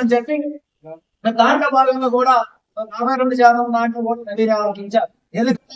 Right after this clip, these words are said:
కాంగ్రెస్ పార్టీలో పనిచేసిన వాళ్ళు చాలా మంది సీనియర్లు, చాలా మంది ఉన్నవాళ్ళు, మరి అనుభవం ఉన్నవాళ్ళు ఉన్నప్పటికీ కూడా మరి నవీన్ యాదవ్కి ఇచ్చారు.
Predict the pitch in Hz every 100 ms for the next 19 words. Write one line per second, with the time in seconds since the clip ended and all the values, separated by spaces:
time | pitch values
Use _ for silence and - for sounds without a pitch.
0 | - 247 262 247 _ _ 254 240 240 262
1 | 262 262 277 240 _ - - 233 262 254
2 | 254 254 240 254 269 - 262 285 240 -
3 | _ 233 233 262 262 269 247 226 240 285
4 | 285 _ _ _ _ _ 233 233 240 302
5 | 302 285 285 - 254 262 262 277 233 269
6 | 269 - _ 330 175 226 226 208 202 202
7 | 254 240 233 226 226 220 262 277